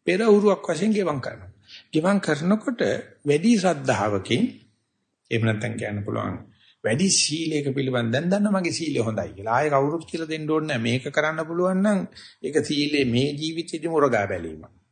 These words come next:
ඔය කාගුවක ගිහිල්ලා අපිට චරිත සාහිත්‍ය ගන්න ඕන කමක් නැහැ. ඒ විතරක් නෙමෙයි. දැන් සතිය තුන්වෙනි මට්ටමට මෝරලා.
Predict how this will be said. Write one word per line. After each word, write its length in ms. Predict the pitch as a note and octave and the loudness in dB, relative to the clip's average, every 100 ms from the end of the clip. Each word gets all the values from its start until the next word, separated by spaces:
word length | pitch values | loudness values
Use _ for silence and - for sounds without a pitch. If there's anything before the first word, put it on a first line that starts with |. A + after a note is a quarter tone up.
| _ | _
ඔය 120 | A#2+ | -4
කාගුවක 480 | A#2 A2 A2+ A#2+ A#2 C3 C3+ - D3 D2+ - | -2 -2 2 0 0 -4 -4 -8 -8 -8 -8
ගිහිල්ලා 340 | D3+ D3+ D#3 | -4 0 0
අපිට 200 | C#3+ D3 C#3+ - - _ | -2 -4 -6 -8 -16 _
චරිත 260 | - C3+ - | -2 -2 -2
සාහිත්‍ය 280 | C3+ C3+ - | -2 -2 -4
ගන්න 260 | A#2+ A#2+ | 0 2
ඕන 140 | B2 A2 | 0 0
කමක් 300 | G2 F2+ - | -4 -6 -10
නැහැ. 180 | F#2 - - - - | -12 -12 -18 -18 -2
ඒ 140 | D#3+ | 0
විතරක් 340 | A3 A3 D3 C#3+ | 4 2 0 0
නෙමෙයි. 240 | A2 F2+ | -2 0
දැන් 200 | A#2+ C#3+ | 0 0
සතිය 440 | C3 A2+ A2+ B2 G#3 F4+ - - _ - | -2 -6 -4 0 0 0 -10 -20 _ -2
තුන්වෙනි 460 | C3 E3+ A3+ G3 | 0 4 4 4
මට්ටමට 540 | C3 G2+ - F#2+ F#2+ C3 F#3 - - _ _ _ _ _ _ _ _ _ _ | 0 -4 -4 -4 0 0 0 -4 -20 _ _ _ _ _ _ _ _ _ _
මෝරලා. 480 | B2+ A#2 G2+ F2 - | 0 4 4 0 -6